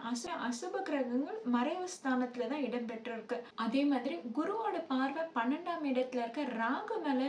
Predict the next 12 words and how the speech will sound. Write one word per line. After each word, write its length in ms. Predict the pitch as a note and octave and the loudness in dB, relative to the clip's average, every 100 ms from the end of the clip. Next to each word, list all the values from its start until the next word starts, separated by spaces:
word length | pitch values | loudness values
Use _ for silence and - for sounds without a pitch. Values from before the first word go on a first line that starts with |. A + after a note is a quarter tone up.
| C#4+ | 4
விழுறதுனால 760 | A#3+ A#3+ C4+ C#4+ C4 A3+ G3 G#3 D4 - - - | 4 6 4 2 0 -2 -4 -2 -4 -6 -14 -6
உங்களுக்கு 380 | D4 E4 E4 E4+ | -4 -2 -2 0
ஒரு 140 | E4+ | 0
நல்ல 320 | A#3+ A#3 D4 F#4+ | 2 2 2 0
செலவுகளையும் 800 | C#4+ B3+ D4 D4 B3+ A3+ C#4 - | 0 2 2 2 0 2 0 4
ஒரு 180 | C4+ | 4
நல்ல 280 | A#3+ B3 E4 G4+ F#4+ D4 B3 | 4 2 2 0 4 4 2
டிராவலிங்கும் 720 | A#3 B3 C#4+ D4+ C#4+ C4 A#3+ C#4 | 4 4 4 2 2 4 2 2
தான் 160 | D4 | 0
ஏற்பட 340 | A3 A#3 A3+ A3+ | -2 -2 -4 -4
போகுது. 400 | A3 G#3+ G#3+ G#3+ - - - | -4 -6 -6 -6 -10 -18 -16
ஓகேங்க, 380 | G#3+ A3 A3+ G#3+ | -10 -6 -4 -4